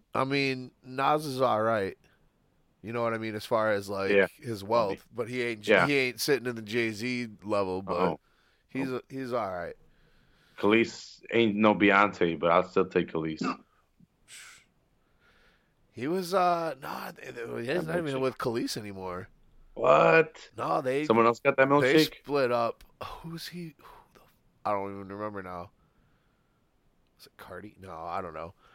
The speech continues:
Speaker 1: I don't know. Somebody, somebody younger Nas was just with. Um, Raphael?
Speaker 2: Number five, right?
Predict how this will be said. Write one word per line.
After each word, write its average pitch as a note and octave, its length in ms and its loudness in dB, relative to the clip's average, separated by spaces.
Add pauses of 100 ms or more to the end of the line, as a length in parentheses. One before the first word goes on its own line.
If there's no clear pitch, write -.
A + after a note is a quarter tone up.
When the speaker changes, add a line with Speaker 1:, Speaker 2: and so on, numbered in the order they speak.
(280)
Speaker 1:
I A#2 160 0
don't G#2 140 0
know. F#2 200 -4
Somebody, G2+ 580 -4 (280)
somebody A#2+ 380 -6
younger F#2 320 -12
Nas F2+ 300 -10
was F2+ 160 -18
just F#2+ 240 -16
with. F2+ 300 -12 (1400)
Um, A2+ 1400 -4 (2500)
Raphael? C#3 380 0 (1400)
Speaker 2:
Number A2 460 6
five, A#2 380 6
right? G#2+ 220 4